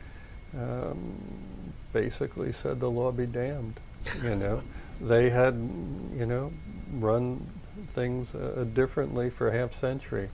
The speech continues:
Speaker 1: and, uh, they weren't prepared to give up some of the old methods. And as, you know, Ben recounts in Chicago, um,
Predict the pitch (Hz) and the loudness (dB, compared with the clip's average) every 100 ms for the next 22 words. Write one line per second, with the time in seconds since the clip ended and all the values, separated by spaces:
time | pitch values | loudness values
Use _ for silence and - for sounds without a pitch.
0 | - - 135 107 104 110 - - - - | -8 -8 -6 -4 -4 -6 -8 -10 -8 -8
1 | - - - - 110 - - - - - | -10 -12 -10 -8 -6 -6 -6 -6 -6 -4
2 | 117 110 117 120 123 - - 117 117 120 | 2 4 4 2 0 -6 -4 0 0 0
3 | 117 117 120 117 110 123 123 - 151 127 | -2 -2 0 0 4 2 2 -6 -6 -2
4 | 120 117 120 117 117 135 - 120 110 131 | 0 0 2 0 0 -4 -2 -2 -2 -2
5 | 120 113 107 - - - 143 110 107 113 | 0 2 0 -6 -10 -8 -6 -4 -4 -6
6 | - - - - - 123 113 110 - 113 | -10 -12 -12 -12 -6 -2 0 0 -2 -2
7 | 110 - 113 - - - 117 73 69 123 | -2 -4 -8 -8 -6 -2 -2 0 0 0
8 | - - - - - - 131 64 - | -4 -12 -12 -14 -12 -8 -6 -4 -6